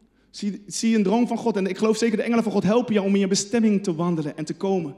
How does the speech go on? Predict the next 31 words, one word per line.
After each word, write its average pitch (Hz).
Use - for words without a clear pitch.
En 190
in 202
die 202
nodig 214
te -
bekrachtigen. 180
Zelfs 277
Christus 254
moest 208
bekrachtigd 196
worden. 156
Zelfs 311
Christus -
moest 240
bekrachtigd -
worden 165
onderweg 220
naar 226
het 214
kruis. -
Mattheüs 240
zeventien. 277
Mozes 240
en 240
Elia 262
kwamen 262
bij 254
hem 269
op 247
de 247
berg. 269